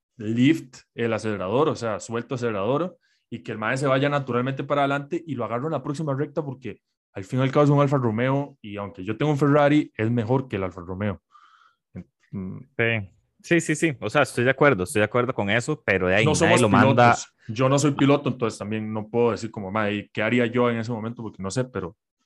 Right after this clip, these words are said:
Speaker 2: Pero, ay, mae, yo sí, yo, o sea, yo siendo él, siento, bueno, no, no yo siendo él, yo juzgándolo a él, <laughs> yo sinceramente
Speaker 1: Ajá.
Speaker 2: opino que ese mae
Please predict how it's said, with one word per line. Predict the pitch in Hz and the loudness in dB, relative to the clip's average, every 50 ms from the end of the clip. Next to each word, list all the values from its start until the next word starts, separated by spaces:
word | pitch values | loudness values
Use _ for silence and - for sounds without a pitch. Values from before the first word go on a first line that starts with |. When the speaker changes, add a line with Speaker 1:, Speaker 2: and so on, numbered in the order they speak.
| _ _ _ _ _ _ _ _ _ _ _ _ _ _ - | _ _ _ _ _ _ _ _ _ _ _ _ _ _ 2
Speaker 2:
Pero, | 127 120 117 123 | 4 6 8 8
ay, | 135 135 | 8 8
mae, | 110 98 92 90 | 6 4 2 2
yo | 87 107 107 | 2 2 2
sí, | - 143 139 123 | 2 2 2 2
yo, | 101 110 110 | 2 0 -2
o | |
sea, | - - - - 143 131 117 | -2 -4 -4 0 2 2 2
yo | 95 113 113 | 2 0 -2
siendo | - 143 143 151 151 139 127 110 | 0 0 2 2 4 6 6 8
él, | 104 113 127 139 156 196 220 220 214 208 - _ _ _ _ _ _ | 10 10 10 10 10 8 8 6 4 0 -4 _ _ _ _ _ _
siento, | - - - 110 107 104 - - - _ | -6 -2 -2 -2 0 -2 -4 -6 -6 _
bueno, | 143 165 160 120 82 - - - | 2 4 4 4 2 -4 -6 -8
no, | - 127 117 110 | -4 -2 -2 0
no | 104 104 113 123 135 135 | 0 -2 0 0 0 0
yo | 131 135 127 | 0 0 -2
siendo | 123 123 117 113 104 | -2 -2 0 2 2
él, | 104 95 87 87 85 85 | 2 2 0 -4 -6 -2
yo | 110 117 | 0 2
juzgándolo | 131 160 147 123 117 139 143 160 175 185 190 180 135 113 | 4 6 6 6 8 8 8 8 8 6 6 6 8 8
a | 110 127 | 8 8
él, | 151 156 | 8 8
<laughs> | |
yo | 135 98 | 6 4
sinceramente | - - - 151 127 120 131 127 127 123 127 120 113 - 120 | 4 4 4 4 6 8 8 8 8 6 4 2 0 0 -2
Speaker 1:
Ajá. | 127 | 2
Speaker 2:
opino | 123 123 131 143 131 - | 2 4 4 4 2 0
que | - 104 | -2 -2
ese | - 127 | 0 0
mae | 113 113 120 127 131 139 147 147 - | 0 0 0 0 2 0 0 -2 -4